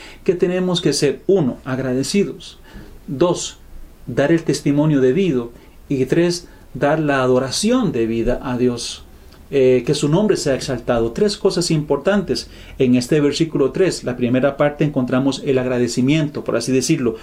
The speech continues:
"Un cántico nuevo, alabanza a nuestro Dios", dice David. "Yo fui liberado y di alabanzas a Dios". Cuando usted y yo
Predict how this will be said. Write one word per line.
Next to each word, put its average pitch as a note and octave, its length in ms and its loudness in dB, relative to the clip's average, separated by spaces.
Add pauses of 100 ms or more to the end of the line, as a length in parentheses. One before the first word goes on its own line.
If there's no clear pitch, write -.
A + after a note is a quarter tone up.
(240)
"Un G#3 520 2
cántico G3+ 640 2
nuevo, B2+ 460 0 (300)
alabanza G#3+ 1120 0
a C#3 140 -2
nuestro E3 800 0 (220)
Dios", E3+ 440 0
dice B2+ 480 0
David. C3+ 340 0 (460)
"Yo F#3+ 120 4
fui A3 260 0
liberado E3 720 0 (920)
y G3+ 420 2
di F3+ 440 0
alabanzas D#3 1080 0
a B2+ 180 0
Dios". A#2 640 -4 (160)
Cuando C3+ 240 2
usted G#3+ 420 -2
y E3 180 0
yo C#3+ 280 2